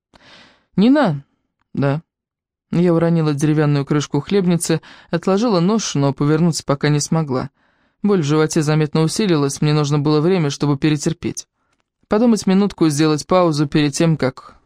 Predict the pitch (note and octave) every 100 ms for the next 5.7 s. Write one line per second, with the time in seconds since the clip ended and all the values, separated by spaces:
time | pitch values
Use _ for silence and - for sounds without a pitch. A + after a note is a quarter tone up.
0 | _ D3 C#3 C3+ - - C3+ B2+ A#2 -
1 | A#2 A#2+ - _ _ _ - - - -
2 | - C#4+ C4+ C4+ B3+ A#3+ A#3+ A3 - G3+
3 | G3 G#3 G#3 G#3 F3+ E3+ E3+ D#3+ E3+ D#3+
4 | D#3+ E3+ G#3 G3+ A3 A#3 B3+ D4+ C4+ D4
5 | C#4+ C#4+ B3+ A#3 A3+ C4+ G#4